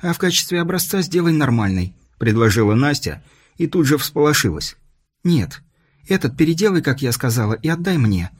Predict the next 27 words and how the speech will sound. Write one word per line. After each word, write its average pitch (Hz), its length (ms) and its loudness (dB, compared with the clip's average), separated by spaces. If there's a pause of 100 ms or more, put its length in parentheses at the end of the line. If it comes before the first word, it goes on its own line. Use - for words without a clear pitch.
(240)
а 185 100 -4
себе 226 240 0
другой 135 320 2
сделаешь, 120 500 -2 (300)
и 185 80 -2
под 175 160 -4
другой 180 280 2
патрон". 107 480 -2 (1500)
"Хорошо", 170 680 2 (280)
уже 98 240 0
полностью 139 500 2
разочаровавшись, 113 920 0
согласился 110 720 0
я. 73 340 -4 (1400)
"И 196 80 -4
ещё 202 440 0
я 127 220 -2
хочу 165 300 -2
с 156 100 -2
этим 160 220 -2
карабином 170 500 0
отправиться 156 480 -2
в 147 60 -2
нашу 151 280 0
экспедицию. 139 680 -2 (380)
Успеешь 220 440 -2
переделать?" 110 600 0